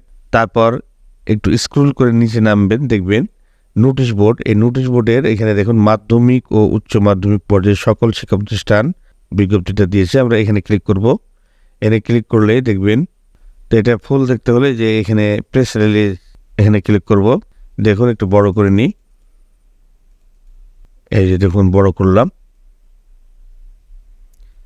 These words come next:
এই যে দেখুন প্রেস রিলিজ, ঢাকা, ষোলো জুলাই দুহাজার চব্বিশ। বিদ্যালয় ও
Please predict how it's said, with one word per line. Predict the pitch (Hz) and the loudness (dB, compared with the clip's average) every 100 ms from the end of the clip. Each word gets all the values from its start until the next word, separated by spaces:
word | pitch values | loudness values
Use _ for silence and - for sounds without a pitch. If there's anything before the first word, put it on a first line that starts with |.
| - - - - | -20 -20 -20 -4
এই | 101 | 0
যে | 95 | 2
দেখুন | 92 92 87 - | 2 2 -2 -6
প্রেস | - 123 - | -2 -2 -2
রিলিজ, | 110 101 101 139 - - _ - 95 | -2 0 0 -2 -4 -16 _ -8 0
ঢাকা, | 104 98 107 147 - _ _ | 0 2 0 0 -4 _ _
ষোলো | - - 110 101 | -14 -2 0 2
জুলাই | 101 101 | 2 0
দুহাজার | 95 98 - | 2 -2 0
চব্বিশ। | 98 92 117 156 - - _ _ _ 101 | -2 0 -2 -2 -8 -20 _ _ _ -4
বিদ্যালয় | 113 131 139 139 143 143 - | -2 0 0 0 0 0 -2
ও | 110 110 | 0 0